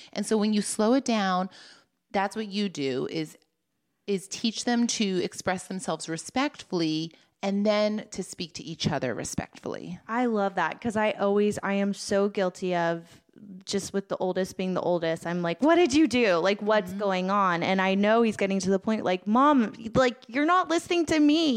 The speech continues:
Speaker 2: you know? So I love just, like, even honoring both sides of that. Like, I didn't think of that. So there's a tool. <laughs> That's another tool to my toolbox.
Speaker 1: There you go. <laughs>
Speaker 2: So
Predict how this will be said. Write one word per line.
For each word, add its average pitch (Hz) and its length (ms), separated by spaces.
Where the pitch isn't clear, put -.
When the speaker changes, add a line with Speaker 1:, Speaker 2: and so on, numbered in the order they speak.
Speaker 2:
you 208 60
know? 202 220
So 220 160
I 202 100
love 196 320
just, - 240
like, 180 220
even 208 340
honoring 180 520
both 170 320
sides 165 520
of 165 60
that. - 220
Like, 170 200
I 175 240
didn't 190 180
think 139 180
of 143 120
that. 151 260
So 165 180
there's 202 280
a 269 80
tool. 330 400
<laughs> - 20
That's 311 580
another 262 760
tool 359 300
to 349 100
my 311 240
toolbox. 277 1000
Speaker 1:
There 208 160
you 240 180
go. 220 340
<laughs> 349 420
Speaker 2:
So 294 460